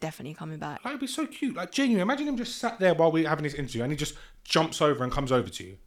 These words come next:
Speaker 2: Like, who's gonna say, who is
Speaker 1: And
Speaker 2: not
Speaker 1: he's,
Speaker 2: gonna
Speaker 1: like,
Speaker 2: say,
Speaker 1: playing with my hair.
Speaker 2: you lot are gonna turn around and say, "That is the best show in the world.
Speaker 1: Yeah.
Speaker 2: We get to watch the monkey."
Speaker 1: Yeah, get a monkey.
Speaker 2: Oh,
Speaker 1: It's
Speaker 2: you're
Speaker 1: good for business as well. You can expense it.
Speaker 2: That's why, fuck the expense. I'm just so, like, I could ch-,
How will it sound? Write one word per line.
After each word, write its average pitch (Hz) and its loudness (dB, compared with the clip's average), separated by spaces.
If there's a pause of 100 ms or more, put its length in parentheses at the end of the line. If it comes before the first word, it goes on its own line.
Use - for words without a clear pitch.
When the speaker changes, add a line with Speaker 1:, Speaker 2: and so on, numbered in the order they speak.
(1040)
Speaker 2:
Like, 151 0
who's 208 0
gonna 180 2
say, 165 2
who 247 4
is 202 4
Speaker 1:
And 165 -4
Speaker 2:
not - 6
Speaker 1:
he's, 339 4
Speaker 2:
gonna 233 4
Speaker 1:
like, - 2
Speaker 2:
say, 285 6
Speaker 1:
playing 269 2
with - -10
my 254 -10
hair. - -10 (260)
Speaker 2:
you 220 6
lot 214 8
are 190 4
gonna 185 4
turn 180 4
around 160 4
and 147 2
say, 139 0
"That 160 4
is 135 0
the 135 2
best 156 4
show 151 4
in 139 2
the 135 4
world. 117 6 (140)
Speaker 1:
Yeah. 226 8
Speaker 2:
We 156 10
get 135 2
to 143 2
watch 139 4
the 127 -2
monkey." 117 0
Speaker 1:
Yeah, 175 4
get - -4
a 175 -6
monkey. 165 -10 (160)
Speaker 2:
Oh, 143 -2
Speaker 1:
It's 131 2
Speaker 2:
you're 120 4
Speaker 1:
good - 4
for 302 -4
business 269 0
as - -2
well. 262 4
You 170 0
can - -10
expense - -6
it. - -4
Speaker 2:
That's - -4
why, 302 -2
fuck - -4
the 208 -4
expense. 180 -4
I'm 220 -2
just - -4
so, 202 -2
like, 196 -2
I - -10
could - -4
ch-, - 0